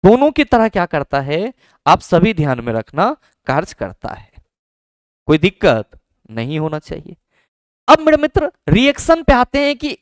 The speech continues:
actual में इस reaction में क्या हो रहा है। इस reaction में represent किया जा रहा है कि एच टू ओ two react कर रहा है सीएल टू के साथ, जिसके वजह से ये क्या बना ले रहा है, टू एच सी एल, और साथ में आपका ओ टू रिलीज हो रहा है।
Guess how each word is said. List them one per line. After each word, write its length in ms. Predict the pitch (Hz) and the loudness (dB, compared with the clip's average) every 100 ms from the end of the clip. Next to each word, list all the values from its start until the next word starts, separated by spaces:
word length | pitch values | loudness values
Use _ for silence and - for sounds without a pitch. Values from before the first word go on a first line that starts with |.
| _ | _
actual 460 | 220 - - 320 330 | -4 0 6 6 6
में 180 | 330 220 | 0 -2
इस 220 | 311 - | -2 2
reaction 480 | 359 - 294 - 311 | 4 2 2 0 0
में 120 | 294 | -2
क्या 160 | - 233 | 0 2
हो 180 | 143 113 | 2 0
रहा 180 | 104 | -6
है। 120 | 107 _ _ _ _ - | -18 _ _ _ _ -6
इस 160 | 220 247 | -6 -4
reaction 420 | 254 247 - 233 | -4 -4 -4 -2
में 140 | 233 | -2
represent 520 | 214 - 202 202 214 | -2 0 0 0 -4
किया 240 | - 156 113 | -4 -4 -2
जा 180 | 107 101 | -4 -10
रहा 160 | 107 | -10
है 140 | 110 247 _ _ _ _ - | -16 -18 _ _ _ _ -12
कि 140 | 226 - | -6 0
एच 260 | 208 - - | 0 0 0
टू 160 | 302 277 - | 2 2 4
ओ 100 | 220 | 4
two 360 | - 143 113 - - | 4 -2 -2 -6 -4
react 400 | 135 214 254 - | 0 0 0 -2
कर 180 | 254 240 | -2 2
रहा 140 | 247 | 2
है 100 | 240 | 0
सीएल 440 | - - 220 233 | -2 -6 -2 -2
टू 180 | 233 262 | 0 -2
के 160 | 240 190 | 0 -2
साथ, 440 | - 92 69 - - _ _ | -4 -10 -10 -18 -20 _ _
जिसके 260 | 170 226 277 | -4 -2 2
वजह 200 | 254 247 | 4 4
से 140 | 254 | 2
ये 100 | 240 | -4
क्या 180 | 240 247 | 2 2
बना 200 | 233 240 | 4 2
ले 160 | 240 254 | 0 -4
रहा 100 | 262 | -6
है, 120 | 285 _ _ _ _ - | -12 _ _ _ _ 2
टू 200 | 294 285 | 4 6
एच 160 | 208 - | 2 0
सी 380 | - - 254 160 | -6 -4 0 0
एल, 180 | 117 - _ - | -2 -6 _ 2
और 160 | 170 | 2
साथ 320 | 190 - 240 269 | 4 2 2 2
में 120 | 247 | 0
आपका 300 | 196 - 220 | 0 0 -2
ओ 200 | - 175 | 2 0
टू 200 | - 196 | 2 2
रिलीज 340 | 151 113 - - | 2 -2 -8 -10
हो 60 | - | -16
रहा 80 | |
है। 100 | - | -20